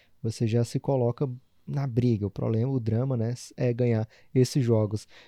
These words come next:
Guilherme, a gente passeou pela tabela, falou o nome dos times,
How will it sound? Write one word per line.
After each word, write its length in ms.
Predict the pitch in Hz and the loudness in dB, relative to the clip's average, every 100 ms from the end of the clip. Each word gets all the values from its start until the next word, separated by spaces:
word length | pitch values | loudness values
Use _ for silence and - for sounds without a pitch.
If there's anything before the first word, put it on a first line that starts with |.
| - | -6
Guilherme, 240 | 233 233 | 0 4
a 40 | 175 | 4
gente 220 | 190 - | 2 -2
passeou 340 | - 196 - | -2 -2 0
pela 220 | 156 151 139 | 0 2 2
tabela, 600 | 113 101 127 147 135 127 | 2 4 6 6 6 4
falou 340 | - 160 147 | 2 4 4
o 20 | |
nome 220 | 135 131 123 | 4 0 0
dos 220 | 117 - | -2 -2
times, 600 | - 135 147 151 147 | 0 2 2 2 -2